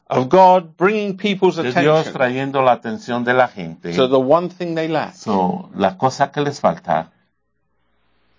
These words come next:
Speaker 1: and how they reacted to it.
Speaker 2: Y cómo ellos reaccionan a eso.
Speaker 1: Let's turn to Exodus
Speaker 2: Vamos a
Speaker 1: chapter
Speaker 2: voltear
Speaker 1: three.
Speaker 2: a Éxodos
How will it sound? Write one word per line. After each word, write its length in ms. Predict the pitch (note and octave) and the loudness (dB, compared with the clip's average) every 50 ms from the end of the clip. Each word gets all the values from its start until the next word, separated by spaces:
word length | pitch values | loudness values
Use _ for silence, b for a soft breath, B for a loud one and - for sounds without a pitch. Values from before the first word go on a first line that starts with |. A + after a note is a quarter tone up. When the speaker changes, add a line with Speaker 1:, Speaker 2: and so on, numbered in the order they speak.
| _ _ _ _ _ _ _ _ - | _ _ _ _ _ _ _ _ -6
Speaker 1:
and 120 | A#2 A#2 A2 | -4 -4 -2
how 160 | A#2+ B2 A#2 | 0 0 2
they 140 | A2+ A#2+ A#2 | 2 0 2
reacted 520 | A2 A2+ A2 A2 A2 G#2+ - - F#2 F#2 | 2 2 2 2 2 0 -4 -10 -12 -10
to 100 | - G2 F2+ | -10 -12 -10
it. 60 | F#2 - | -6 -4
Speaker 2:
Y 100 | G#2 F#2+ - | -4 -2 0
cómo 360 | - A2+ A2 A2+ A2 A2 A2 | 0 2 4 4 4 4 4
ellos 200 | A2+ G#2+ F#2+ F2+ | 4 4 2 2
reaccionan 600 | F2+ F2 E2+ F2 - - G#2+ A#2 C3 B2+ A2+ G#2+ | 0 0 -2 -2 -6 -6 -4 -4 -4 -2 -2 0
a 160 | A2 A2+ G2 | 0 -2 -2
eso. 440 | C#2+ C#2+ C2+ - - B2 - B2+ C3+ _ | -4 -8 -10 -12 -12 -12 -10 -12 -10 _
Speaker 1:
Let's 220 | - B2 C3 - - | -4 -4 -4 -2 -2
turn 160 | - D#3+ D3 | -2 -2 -2
to 140 | - C3+ - - | -2 -6 -4 -2
Exodus 720 | D3 D3+ D#3 - - - A2 G2+ G2+ F#2 F#2 - - - - | -4 -4 -4 -8 -12 -10 -6 -6 -6 -6 -6 -10 -14 -10 -4
Speaker 2:
Vamos 160 | - A#2+ B2 | -2 -2 0
a 60 | A#2+ A#2+ | 0 0
Speaker 1:
chapter 20 | |
Speaker 2:
voltear 400 | A2+ A2 G#2+ C#3 D3 C#3+ A#2 - | 0 0 0 0 0 0 0 -4
Speaker 1:
three. 80 | - _ - | -10 _ -2
Speaker 2:
a 180 | - G2+ G#2 - _ - - | 0 0 0 0 _ -8 -6
Éxodos 720 | A#2+ B2 B2 - C3 A#2+ B2 B2 B2+ B2 - - - | -6 -6 -6 -6 -6 -2 -2 -2 -2 -2 -8 -16 -18